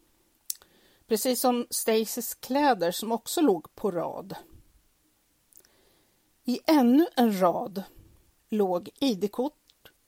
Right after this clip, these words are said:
körkort, nycklar och en check på niohundra dollar. Det här var, då, det var ju helt uppenbarligen inte ett rån. Det hela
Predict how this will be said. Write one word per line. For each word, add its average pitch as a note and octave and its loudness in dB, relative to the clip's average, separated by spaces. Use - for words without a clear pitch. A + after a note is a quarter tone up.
körkort, - -2
nycklar G3+ -4
och - -8
en G3+ -4
check - -8
på F3+ -6
niohundra F3+ -6
dollar. G#3+ -4
Det F#3+ -6
här F#3 0
var, - -6
då, G3 -8
det G#3+ -4
var G3 2
ju E3+ 0
helt F3 -6
uppenbarligen E3+ -8
inte F3 -4
ett F3 -12
rån. G#3+ -4
Det G#3+ 0
hela A#3 2